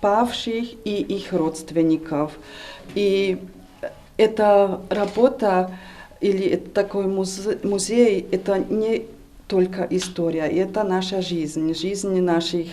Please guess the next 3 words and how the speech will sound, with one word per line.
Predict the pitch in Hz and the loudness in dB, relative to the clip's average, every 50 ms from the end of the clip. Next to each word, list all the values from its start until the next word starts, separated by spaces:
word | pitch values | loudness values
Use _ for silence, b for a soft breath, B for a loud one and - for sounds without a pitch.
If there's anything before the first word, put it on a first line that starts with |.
| - - - - - - - - - - - - - | -8 -8 -8 -12 -12 -14 -16 -20 -20 -20 -18 -8 0
э, | 175 180 180 170 165 165 143 110 95 - - - - - - | 4 6 6 8 6 6 4 2 -2 -4 -8 -14 -16 -16 -16
дедушек, | - 180 - 208 220 214 220 220 214 - - 202 196 190 - 170 - - | -14 -6 0 2 2 2 2 -2 -4 -2 -2 -2 -2 -2 -4 -8 -10 -2
бабушек. | - 180 175 185 185 180 208 202 185 - 190 185 185 185 | 2 2 4 4 2 2 0 -2 0 2 2 2 2 2